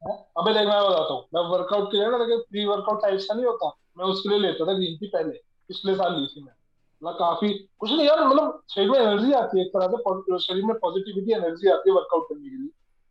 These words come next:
ये होता है, पेट साफ रहता है, यस, पेट साफ रहता है, हैप्पी स्टमक, हैप्पी इंटेस्टाइन, ये होता है, ये होता है।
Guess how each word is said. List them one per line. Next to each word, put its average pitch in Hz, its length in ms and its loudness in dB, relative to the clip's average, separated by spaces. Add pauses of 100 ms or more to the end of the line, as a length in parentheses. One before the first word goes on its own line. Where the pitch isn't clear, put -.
ये 175 160 0
होता 196 280 4
है, 247 60 -2
पेट 226 400 2
साफ 226 320 2
रहता 202 200 2
है, 156 160 0 (320)
यस, 185 440 -4 (100)
पेट 180 160 -4
साफ 175 260 2
रहता 160 220 0
है, 123 100 -12 (220)
हैप्पी 196 220 -2
स्टमक, 190 520 0 (160)
हैप्पी 180 280 -2
इंटेस्टाइन, 190 840 0 (200)
ये 214 200 2
होता 180 260 2
है, - 140 -4 (760)
ये 170 180 0
होता 175 340 0
है। 107 80 -2